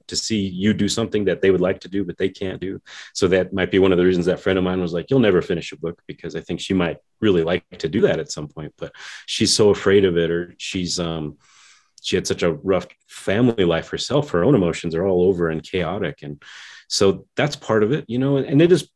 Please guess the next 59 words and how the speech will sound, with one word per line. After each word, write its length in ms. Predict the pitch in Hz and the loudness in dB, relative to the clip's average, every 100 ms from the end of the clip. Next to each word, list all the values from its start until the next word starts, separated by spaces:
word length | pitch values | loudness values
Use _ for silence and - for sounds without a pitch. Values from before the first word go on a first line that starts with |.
| - | 0
partly 260 | 131 110 98 | 2 4 2
true 240 | - 117 | 2 2
that 160 | 98 87 | 4 2
if 100 | 87 | 0
your 100 | 87 | 2
emotions 440 | 98 110 98 90 | 2 2 -2 -2
are 60 | 95 | -2
out 80 | 98 | -4
of 80 | |
control, 340 | 98 87 98 92 | -6 -4 0 2
they 140 | 90 | 2
can 180 | - 87 | 0 0
run 160 | 85 87 | 2 2
you 80 | |
into 140 | 82 80 | 2 0
all 100 | 85 | 0
kinds 240 | 87 82 | -2 -6
of 100 | 82 | -6
problems 360 | 87 80 76 - | -6 -6 -6 -10
too. 260 | - 92 | -4 -4
So 220 | 80 - 80 | -4 -6 -6
it's, 180 | - - - - | -6 -10 -18 -6
you 80 | - | -2
can't 180 | 120 | 2
let 160 | 104 - | 2 2
them, 160 | 95 92 | 0 0
like, 180 | 90 82 | 0 0
run 260 | 98 98 | 0 2
you 220 | 87 87 | 4 2
all 200 | 85 80 87 | 2 2 2
over 200 | 147 123 | 0 -2
the 80 | |
place, 380 | - - 78 - _ 85 | -6 -8 -10 -10 _ -14
but 120 | 80 - - - | -14 -18 -20 -6
to 100 | - | -2
experience 480 | 104 - 127 127 123 | -2 0 2 2 2
them 340 | 107 107 110 95 | -2 -2 0 0
and 160 | 87 | 0
to 100 | 80 | -2
use 280 | 82 110 104 | -2 0 2
them 100 | 101 | 2
in 80 | 95 | 2
a 60 | |
way 120 | 92 92 | 2 0
that 160 | 80 | -2
makes 260 | 87 90 - | -4 -6 -6
you 80 | 85 | -6
more 140 | 78 | -6
powerful 760 | - 87 95 85 - 82 80 _ - - _ 85 | -8 -8 -6 -6 -8 -10 -10 _ -20 -20 _ 0
rather 240 | 87 85 | 2 2
than, 240 | 85 80 | 2 0
like, 260 | 80 76 - _ _ - | -4 -8 -12 _ _ -2
disempowers 720 | 101 - 92 - 78 78 73 | -2 0 -2 -2 -4 -2 -4
you, 160 | 78 78 | -6 -8
I 60 | |
think 200 | 76 78 | -10 -10
is 160 | 80 71 | -10 -6
really 240 | 87 78 | -6 -6
important, 500 | 76 - 80 - - | -8 -8 -10 -10 -16